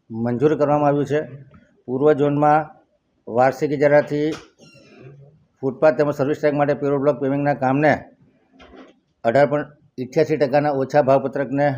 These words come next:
મંજૂર કરવામાં આવ્યું છે. છ કરોડની નાણાકીય મર્યાદામાં કામ કરવાનું રહેશે.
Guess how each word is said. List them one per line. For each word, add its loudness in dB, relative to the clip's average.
મંજૂર -2
કરવામાં 0
આવ્યું -2
છે. -10
છ 0
કરોડની -4
નાણાકીય -4
મર્યાદામાં -2
કામ -4
કરવાનું -4
રહેશે. -4